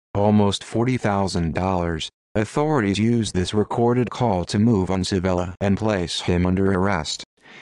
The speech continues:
In nineteen eighty, Civella was convicted of attempting to bribe a prison official to transfer his nephew Anthony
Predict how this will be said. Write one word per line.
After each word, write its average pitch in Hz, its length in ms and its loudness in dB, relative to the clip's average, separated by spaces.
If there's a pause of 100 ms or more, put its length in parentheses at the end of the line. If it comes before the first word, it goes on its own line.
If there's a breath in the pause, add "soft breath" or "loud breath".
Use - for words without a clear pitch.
(120)
In 98 180 0
nineteen 139 500 0
eighty, 101 440 0 (260)
Civella 92 500 -2
was 90 220 0
convicted 95 640 0
of 87 80 0
attempting 113 600 0
to 104 140 0
bribe 98 460 0
a 101 80 0
prison 98 420 -2
official 87 460 -2
to - 140 -4
transfer 131 720 -2
his 90 240 0
nephew 92 420 0
Anthony 98 500 0